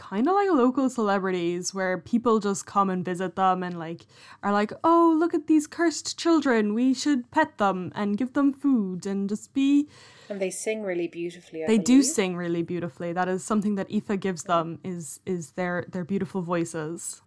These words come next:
Speaker 2: What a gift. Thank you, Aoife. <laughs> How kind and generous you are. I love you, stepmom.
Speaker 1: Um, and then they spend the next six hundred years in really terrible conditions. But,
Speaker 2: Mm-hmm.
Speaker 1: like,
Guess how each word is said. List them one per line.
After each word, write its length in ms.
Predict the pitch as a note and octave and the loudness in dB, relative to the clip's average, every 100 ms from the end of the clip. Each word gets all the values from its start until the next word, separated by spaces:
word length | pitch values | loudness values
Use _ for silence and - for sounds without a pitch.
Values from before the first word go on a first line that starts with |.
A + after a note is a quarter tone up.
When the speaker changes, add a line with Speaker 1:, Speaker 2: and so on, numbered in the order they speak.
| - | -6
Speaker 2:
What 200 | G3 G#3 | -2 -2
a 60 | |
gift. 500 | G3 F#3+ F3+ - - | -2 0 0 -2 -10
Thank 380 | - G3 G3 F#3 | -2 0 0 -2
you, 100 | F3 | -6
Aoife. 500 | D#3+ D3+ C#3 F#3 F#3+ - - - | -6 -10 -2 4 4 2 -14 -2
<laughs> 1400 | - - - - B4 - - D4+ - - - C#4 C4+ - | 2 2 2 10 10 10 8 4 4 -12 -8 -6 -6 10
How 220 | C4 C4+ | 12 12
kind 380 | A#3+ B3 B3+ B3 | 12 12 12 12
and 120 | A3 | 10
generous 520 | G#3 A3+ A3+ A3+ - | 12 12 12 10 8
you 120 | G3+ | 8
are. 280 | F#3+ F3 F3 | 8 8 4
I 120 | A#3+ A3 | 6 8
love 240 | A3+ A3 | 8 8
you, 100 | E3+ | 2
stepmom. 640 | - G3 A3+ F3 E3+ A3 | 2 2 2 0 4 8
Speaker 1:
Um, 240 | G#3 G3+ - | 8 6 2
and 160 | A#3+ | 2
then 100 | A#3 | 4
they 100 | B3 B3+ | 4 2
spend 260 | B3 A#3 | 2 2
the 60 | G#3+ | 4
next 280 | G#3+ G#3 - | 2 0 -4
six 220 | G3 - | -4 -2
hundred 320 | G3 F#3 F3 | -2 -2 -2
years 540 | F3+ E3+ E3+ E3+ E3+ - | -2 -2 -2 -4 -8 -8
in 260 | F#3+ F#3 F3 | -6 -4 -4
really 240 | F#3 F3+ | -2 -4
terrible 640 | - F3 E3 F3 F3 F#3 - | 0 0 2 0 -4 -6 -12
conditions. 800 | - F#3 E3 - - G3 G#3+ - _ | -8 -6 -6 -6 -8 -6 -8 -8 _
But, 140 | A3+ F#3 | 0 0
Speaker 2:
Mm-hmm. 160 | F3 | -2
Speaker 1:
like, 320 | A3 G3+ G3 | 0 0 -2